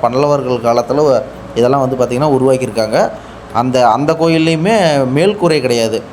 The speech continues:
அதனால நரசிம்மருக்கு, ஆ, லட்சுமி தாயாருக்கே மேற்கூரை இல்லாதப்ப எனக்கு மேற்கூரை வேணாம் அப்படிங்கிறதுனால இங்க இருக்கக்கூடிய ஆஞ்சநேயருக்கு மேல்கூரை இல்லாமல் அந்த இடம் பார்த்திங்கன்னா மேலே ஓப்பன் பிளேஸாக தான் இருக்கும்.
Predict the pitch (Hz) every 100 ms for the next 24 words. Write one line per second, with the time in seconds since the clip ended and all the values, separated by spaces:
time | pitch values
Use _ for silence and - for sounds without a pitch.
0 | - 117 127 143 208 208 135 127 156 175
1 | 190 185 180 185 214 190 160 147 135 123
2 | 123 - 170 165 151 143 143 156 143 147
3 | 147 139 123 123 120 127 143 139 139 123
4 | 131 143 131 131 117 120 127 127 120 -
5 | - - - 117 123 151 139 123 117 113
6 | 139 214 143 165 175 170 165 147 131 131
7 | 127 117 156 135 139 151 151 131 117 127
8 | 139 143 147 135 - - - - 117 120
9 | 135 135 131 151 156 123 110 76 117 127
10 | 139 127 143 131 131 131 127 120 - 175